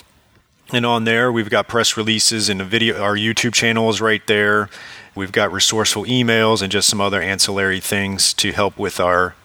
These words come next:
S C O and, and just, um, you know, obviously we got Google on, owning, uh, YouTube, which is beneficial for that. And then lastly, as far as a content standpoint, you know, I used to have the Modern Desk Jockey podcast. I did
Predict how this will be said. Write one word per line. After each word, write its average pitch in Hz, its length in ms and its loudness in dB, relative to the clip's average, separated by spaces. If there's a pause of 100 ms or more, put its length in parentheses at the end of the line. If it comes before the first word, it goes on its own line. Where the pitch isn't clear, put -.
(140)
S 101 160 0
C 117 200 2
O 135 240 2
and, 92 300 -6 (100)
and 92 160 -8
just, - 380 0
um, 87 340 -4 (100)
you 101 100 -10
know, 90 80 -2
obviously 90 360 -4
we 87 80 -10
got 85 240 -4
Google 98 300 0
on, 92 160 0 (400)
owning, 101 380 0 (280)
uh, 85 140 -12
YouTube, 117 460 0
which 98 200 -2
is 95 120 -4
beneficial 90 580 -4 (100)
for 78 200 -6
that. - 200 -8 (560)
And 120 220 -2
then 131 340 -2
lastly, 139 440 2
as 123 80 0
far 127 160 2
as 110 80 -2
a 104 60 -4
content 127 500 0
standpoint, 143 520 -2
you 117 80 0
know, 113 80 2
I 113 120 2
used 123 260 0
to 117 80 2
have 113 220 -2
the 104 400 0
Modern 104 340 0
Desk 101 200 0
Jockey 101 280 -2
podcast. - 640 -2
I 101 60 0
did 107 320 -4